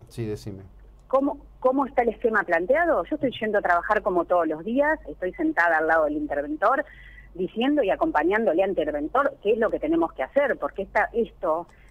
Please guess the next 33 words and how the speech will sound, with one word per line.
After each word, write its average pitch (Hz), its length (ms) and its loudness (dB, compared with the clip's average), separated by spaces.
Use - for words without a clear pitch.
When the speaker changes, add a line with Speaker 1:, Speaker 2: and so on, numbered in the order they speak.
Speaker 2:
el 160 160 -4
consejo 185 440 0
escolar 151 540 0
se 202 100 0
toma 359 320 2
magnitud 190 680 0
de 190 100 2
la 156 120 2
complejidad 160 580 -2
que 226 100 -2
tiene 302 360 -2
cuando 269 220 0
se 311 100 -4
está 349 300 0
dentro. 185 580 0
Speaker 1:
Ujú. 107 300 -4
Speaker 2:
Hasta 220 240 0
los 240 160 2
mismos 294 440 0
interventores 170 840 2
se 311 60 2
han 320 100 2
quedado 285 320 2
asombrados 220 680 0
de 160 80 -2
la 151 120 2
complejidad 165 580 -2
que 165 120 -2
tiene 165 180 -2
este 147 140 -14
consejo 147 320 -8
Speaker 1:
Claro. 107 140 -2
Speaker 2:
escolar. 131 300 -8